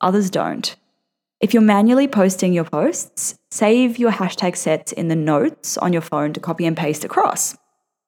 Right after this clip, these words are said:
Or a hack here is to use the predictive text function on your phone so that whenever you type hashtag set one, it replaces it with your hashtags. Step six, review your hashtags.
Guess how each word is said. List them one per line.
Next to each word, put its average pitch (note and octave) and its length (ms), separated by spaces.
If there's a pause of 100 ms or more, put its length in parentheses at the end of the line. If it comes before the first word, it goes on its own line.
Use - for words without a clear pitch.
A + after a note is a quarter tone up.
(400)
Or C4+ 400
a C4+ 60
hack D4 240
here B3+ 320
is G#3+ 220
to - 140
use G3+ 260
the G3 80
predictive F#3+ 520
text - 360
function D#3+ 340
on D3 100
your D3+ 120
phone D3 420 (240)
so - 140
that A3+ 120
whenever A3 280
you G#3+ 180
type F#3 280
hashtag E3+ 440
set - 240
one, C4+ 400
it G3 80
replaces E3+ 460
it E3 100
with D#3+ 160
your D#3+ 80
hashtags. - 600 (340)
Step C#4 260
six, C4 380 (100)
review F#3 300
your E3+ 140
hashtags. - 640